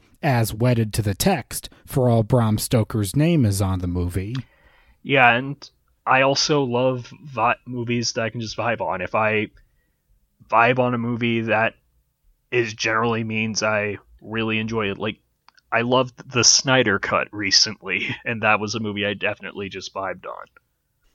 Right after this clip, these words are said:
Speaker 1: Do they keep the Frankenstein stuff in that? With, with, with grave-digging Superman, all that kind of thing?
Speaker 2: That's there, indeed, but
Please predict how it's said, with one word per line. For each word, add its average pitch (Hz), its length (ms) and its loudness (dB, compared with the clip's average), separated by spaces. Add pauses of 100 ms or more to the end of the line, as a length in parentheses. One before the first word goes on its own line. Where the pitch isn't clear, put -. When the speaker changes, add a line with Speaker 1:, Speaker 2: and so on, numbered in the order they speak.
(140)
Speaker 1:
Do 151 100 0
they 202 200 0
keep 233 320 0
the 165 140 2
Frankenstein 156 800 4
stuff 156 400 2
in 156 140 2
that? 165 340 0 (720)
With, - 640 2
with, 175 260 4
with 147 240 2
grave-digging 143 720 4
Superman, 139 960 2
all 143 160 4
that 135 220 0
kind 143 180 4
of 143 100 4
thing? 147 440 2 (880)
Speaker 2:
That's 143 340 8
there, 131 720 6 (300)
indeed, 117 560 0
but 110 280 4